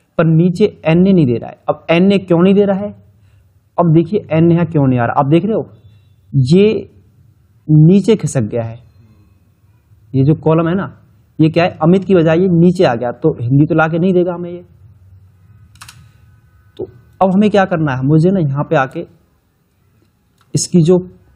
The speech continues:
रो है उसको भी लॉक करना होगा। एक बार एंटर कीजिए, फिर इसे में क्या है नीचे ड्रैग कीजिए। देखा, जैसे ही मैंने क्या करा, इसके,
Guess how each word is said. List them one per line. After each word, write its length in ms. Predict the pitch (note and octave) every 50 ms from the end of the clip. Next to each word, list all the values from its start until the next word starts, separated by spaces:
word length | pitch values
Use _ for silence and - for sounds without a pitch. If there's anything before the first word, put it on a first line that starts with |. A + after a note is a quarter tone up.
| _
रो 300 | - C3 C3 C#3+ E3 E3+ D#3
है 180 | D3+ B2 A2+ - _ _ _ _ _ _
उसको 280 | - C#3+ - - F3
भी 60 | D#3+ D#3
लॉक 220 | D3+ D3 C#3 C#3
करना 220 | - B2+ B2 A#2+
होगा। 280 | A#2 A#2 - - - - _ _ _ _ _ _ _ _ _ _ _ _ _
एक 80 | D3
बार 80 | C#3 C#3
एंटर 240 | C#3 C#3+ C#3+ C#3+ D#3+ D#3+
कीजिए, 280 | D#3+ E3 D#3 D#3+ F#3
फिर 180 | F3+ - - D#3
इसे 200 | D3+ - - D3+
में 140 | D3+ D3+ D3
क्या 140 | - C#3+
है 140 | C#3 D#3+ - - _ _ _ _ _ _ _ _ _ _ _ _ _ _ _ _ _ _ _ _ _ _ _ _ _ _ _ _ _ _ _ _ _ _ _ _ _ _ _ _ _ _ _ _ _ _ _ _ _ _ _ _ _ _ _ _ _ _ _ _
नीचे 280 | C#3+ C#3 C#3+ C3+ - C3+
ड्रैग 220 | B2 B2 B2 -
कीजिए। 320 | - A#2+ - - - - - - _ - - - _ _ _ _ _ _ _ _ _ _ _ _ _
देखा, 260 | C#3+ D3+ D3+ F#3+ G3 F#3 - _ _ _ _ _ _ _ _ _ _ _ _ _ _ _ _ _
जैसे 380 | - A2+ A2+ D3 D#3+ E3 D#3+ G#3
ही 60 | G#3+
मैंने 220 | G3+ G3 F#3+ G3 F#3
क्या 160 | F#3 F3 E3
करा, 260 | D#3+ D#3 C#3+ D3+ F3+ G3 - _ _ _ _ _ _ _ _ _ _ _ _ _ _ _ _ _ _ _ _ _ _ _ _ _ _ _ _ _ _ -
इसके, 360 | D#3 - - - - G#3